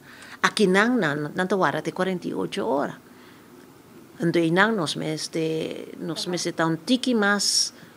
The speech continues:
eh, cauteloso, sí, que ese, y ojalá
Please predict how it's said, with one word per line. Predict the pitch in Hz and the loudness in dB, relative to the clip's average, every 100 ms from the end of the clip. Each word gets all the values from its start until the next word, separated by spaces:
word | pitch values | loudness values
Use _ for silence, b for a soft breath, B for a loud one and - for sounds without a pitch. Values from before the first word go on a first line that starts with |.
| B 180 | B -6
eh, | 165 - | -4 4
cauteloso, | 180 165 165 160 175 180 185 | 4 4 4 4 4 2 0
sí, | - 180 175 - | 0 2 0 -2
que | 185 180 180 160 | -4 -2 -2 -2
ese, | - 151 165 214 B B B - | 0 2 2 0 B B B -2
y | 190 180 - - | 0 2 -2 0
ojalá | 240 240 269 269 202 | 0 4 8 8 8